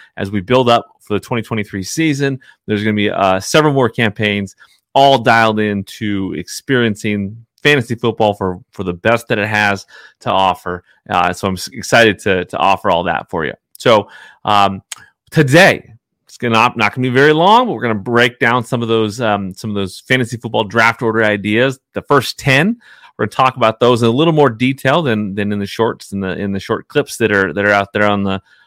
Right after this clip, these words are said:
on the, uh, on the web. Um, should be fun. So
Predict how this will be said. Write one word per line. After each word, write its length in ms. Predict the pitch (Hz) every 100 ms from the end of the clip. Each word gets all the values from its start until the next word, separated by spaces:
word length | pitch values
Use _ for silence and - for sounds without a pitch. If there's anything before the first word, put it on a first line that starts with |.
| _
on 200 | - 104
the, 280 | 101 95 -
uh, 220 | - 95 85
on 120 | 110
the 80 | 104
web. 300 | 117 147 127 _ _ _ -
Um, 400 | 107 104 90 82 _ - - -
should 180 | - 185
be 80 |
fun. 240 | 175 160 - _ _ _ -
So 360 | 117 110 101